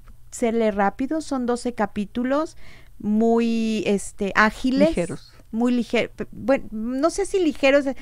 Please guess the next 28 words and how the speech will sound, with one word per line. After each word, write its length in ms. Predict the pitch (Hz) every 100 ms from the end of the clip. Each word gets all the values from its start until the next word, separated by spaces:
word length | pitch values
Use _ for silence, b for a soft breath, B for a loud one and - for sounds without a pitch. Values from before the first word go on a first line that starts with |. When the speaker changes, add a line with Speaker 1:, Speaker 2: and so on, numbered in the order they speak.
| B B
Speaker 1:
pero 240 | 262 240
ágiles, 520 | 247 262 - 190 180 180
de 100 | 233
una 200 | 254 294
Speaker 2:
Sí. 40 |
Speaker 1:
lectura, 520 | 302 285 - 269 262
de 60 | 262
una 240 | 262 269 -
prosa 580 | 269 262 247 247 240
ágil 400 | 262 - 262 262
que 100 | - 214
se 120 | 208
va 120 | 202
a 40 | 208
leer, 360 | 214 196 202 B B B B - -
y 240 | - 233 226
es 280 | 214 - - - - -
muy 280 | - 233 262
ameno, 380 | 240 196 190 208
y 100 | 214
a 60 | 208
mí 240 | 226 233 214
se 180 | - 226
me 120 | 220
hace 240 | 214 233
como 260 | - 208 202
muy 300 | 202 220 240
interesante 880 | 247 247 214 - 214 208 - 226